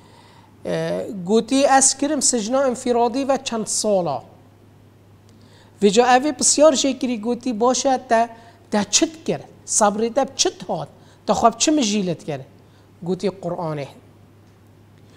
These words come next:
گوتی اگر قرآن نبا، دا حالت نفسی با من چه بدن؟ ازا دین بم سجنه و. گوتی اب باب خواه حافظ قرآنه بی، قرآن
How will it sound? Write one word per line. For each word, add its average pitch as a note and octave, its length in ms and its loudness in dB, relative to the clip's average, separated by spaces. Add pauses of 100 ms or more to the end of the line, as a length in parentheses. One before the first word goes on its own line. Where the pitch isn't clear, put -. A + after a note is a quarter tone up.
(240)
گوتی G#3+ 240 0
اگر A#3 320 2
قرآن B3 760 4
نبا، B3 400 6 (640)
دا F#3 80 2
حالت F#3+ 380 -2
نفسی F3 380 -4
با C#3+ 120 -10
من C3+ 140 -14
چه C#3+ 180 -12
بدن؟ C3+ 280 -18 (880)
ازا G3+ 220 0
دین A3 280 -2
بم C#3 220 -8
سجنه C#3+ 440 -8
و. B2+ 80 -12 (1300)
گوتی G#3+ 320 0
اب A#3 180 0
باب A3+ 240 8
خواه C#4 180 8
حافظ B3 360 6
قرآنه F#3+ 540 6
بی، D#3+ 160 -2
قرآن A3+ 300 0